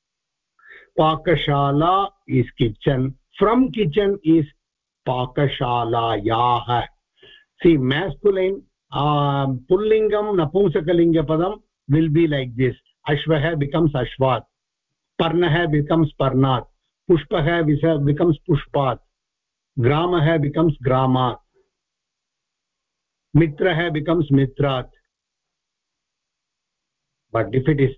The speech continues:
strilingam, it will be different. How?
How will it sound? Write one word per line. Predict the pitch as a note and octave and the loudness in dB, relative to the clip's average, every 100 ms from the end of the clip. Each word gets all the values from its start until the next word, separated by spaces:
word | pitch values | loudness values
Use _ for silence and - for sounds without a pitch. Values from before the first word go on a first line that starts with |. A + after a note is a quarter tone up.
| - | 0
strilingam, | G3 A3 F#3+ C#3 C#3 C#3 C#3+ _ _ _ _ - | 0 2 2 2 0 -4 -6 _ _ _ _ -4
it | B2+ C#3 | -2 0
will | C#3 | 0
be | C3 C#3 D3 - _ _ _ _ _ _ _ _ _ _ _ - B2+ | 2 0 0 -8 _ _ _ _ _ _ _ _ _ _ _ -6 0
different. | C3+ - - C#3 _ _ _ - | 0 -2 -12 -14 _ _ _ -6
How? | D3 F#3 D4 | 0 2 0